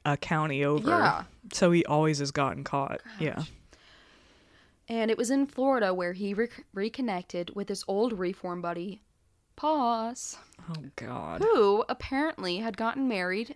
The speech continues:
Speaker 2: and had a couple of
Speaker 1: Oh,
Speaker 2: kiddos.
Speaker 1: God.
Speaker 2: And got a job alongside Poss and his wife as a carnival worker.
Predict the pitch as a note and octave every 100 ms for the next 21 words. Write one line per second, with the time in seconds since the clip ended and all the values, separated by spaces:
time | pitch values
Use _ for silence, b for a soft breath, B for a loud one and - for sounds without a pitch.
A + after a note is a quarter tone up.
0 | - C#4 - G#3+ A3 - F#3 G3 G3 E3+
1 | D3 F3 - - E3+ F#3 D#3+ C#3 D3 F#3+
2 | B B B B B B B B B _
3 | A3+ A#3 A#3+ A#3 A#3+ D4 A#3 G#3 G3+ G3+
4 | F#3 F#3 G3+ G#3+ - F3 E3+ - A#3+ D4+
5 | - F3+ F3 - G#3 G#3+ A#3 - A#3 F#3+
6 | F3 E3 G1+ - - E3+